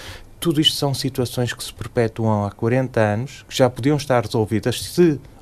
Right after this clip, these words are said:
houvesse um executivo camarário que se preocupasse com as pessoas. É preciso que Arcozelo não seja apenas um dormitório, é preciso arranjar novas centralidades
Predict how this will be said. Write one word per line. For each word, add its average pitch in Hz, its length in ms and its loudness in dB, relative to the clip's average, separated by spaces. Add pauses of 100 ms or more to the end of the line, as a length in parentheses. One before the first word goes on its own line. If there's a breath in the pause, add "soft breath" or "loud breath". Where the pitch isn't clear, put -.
houvesse 117 380 4
um 117 60 2
executivo - 400 -4
camarário 123 520 0
que - 120 -10
se - 100 -8
preocupasse 131 580 0
com 131 120 0
as 123 80 -4
pessoas. 110 560 -4 (440 loud breath)
É 139 140 2
preciso - 380 0
que 147 100 2
Arcozelo 131 480 2
não 139 140 0
seja 123 320 -2
apenas 117 360 -2
um 113 80 -2
dormitório, 104 600 -2
é 92 40 0
preciso 104 460 -4
arranjar 113 580 0
novas 113 380 0
centralidades 101 880 -2